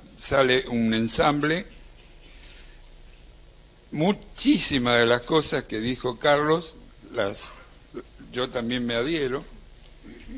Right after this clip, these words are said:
Sobre todo cuando él empezó y nos dijo que un abogado, antes de iniciar una demanda por reajuste, tendría que saber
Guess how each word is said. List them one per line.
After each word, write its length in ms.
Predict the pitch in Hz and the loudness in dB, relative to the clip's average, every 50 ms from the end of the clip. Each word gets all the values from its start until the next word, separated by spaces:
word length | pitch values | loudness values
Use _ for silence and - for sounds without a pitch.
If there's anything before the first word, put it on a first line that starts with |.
| - - - - - - - - - - - - - - - - - - - - | -14 -14 -16 -18 -20 -20 -20 -20 -20 -20 -20 -20 -20 -20 -20 -20 -20 -20 -20 -12
Sobre 400 | - - - 185 190 185 170 170 | -6 -2 0 2 2 4 2 2
todo 300 | - - 202 214 226 214 | 4 6 8 8 8 8
cuando 280 | 208 185 160 139 131 151 | 6 4 0 2 2 2
él 100 | 170 170 | 2 2
empezó 680 | 170 160 - - 147 139 - - 180 160 131 139 156 - - - - - - - - - - - - - - | 0 -2 -2 -2 0 0 4 6 6 8 8 6 4 0 -6 -16 -20 -20 -20 -20 -20 -20 -20 -20 -20 -12 -6
y 220 | - 123 120 117 110 | -2 0 0 2 0
nos 280 | 113 117 113 120 131 | 0 0 0 0 0
dijo 360 | 131 151 147 - - 147 131 113 | 0 -2 -2 0 0 0 0 -2
que 400 | - 104 98 98 95 95 95 - - - - - - - - - - - - - - - - - - | -2 -4 -2 -2 -2 -4 -6 -8 -14 -20 -20 -20 -20 -20 -20 -20 -20 -20 -20 -20 -20 -20 -20 -10 -2
un 180 | - - 160 165 | 2 4 6 6
abogado, 600 | 143 127 123 120 131 139 143 139 127 127 123 - - | 6 6 6 6 8 8 6 6 6 4 2 2 0
antes 280 | 143 143 143 - 143 | 0 0 0 0 0
de 60 | 120 | 0
iniciar 400 | 110 107 104 101 - - 135 135 | 0 0 0 0 0 0 0 2
una 240 | 127 117 110 101 101 | 0 0 0 0 0
demanda 540 | 98 95 98 104 107 120 131 131 120 117 107 | 0 0 0 0 0 0 -2 -2 -2 -4 -4
por 180 | 90 90 98 98 | -4 -2 -2 0
reajuste, 520 | 95 92 95 - 120 127 120 - 117 98 | 0 -2 -2 -2 -2 -2 -2 -2 -4 -4
tendría 440 | 85 95 92 92 95 107 113 113 107 | -2 -4 -4 -2 0 2 2 2 2
que 140 | 107 101 98 | 0 -2 -2
saber 500 | - 104 101 101 101 110 113 120 117 | 0 2 4 4 6 8 8 6 6